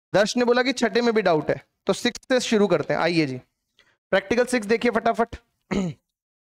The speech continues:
और पेज नंबर बता दो अगर पता लग गया तुम्हें तो। वन पॉइंट,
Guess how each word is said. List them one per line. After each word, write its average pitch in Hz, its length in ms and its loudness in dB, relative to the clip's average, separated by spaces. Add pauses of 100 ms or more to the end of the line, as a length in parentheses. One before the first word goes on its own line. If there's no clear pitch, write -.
(260)
और - 60 -2
पेज 165 280 -2
नंबर 175 220 0
बता 160 260 0
दो 156 120 2
अगर 156 180 0 (420)
पता 151 160 -2
लग 147 140 -2
गया 139 140 0
तुम्हें 139 240 -6
तो। 147 160 -12 (880)
वन 185 140 0
पॉइंट, 226 360 0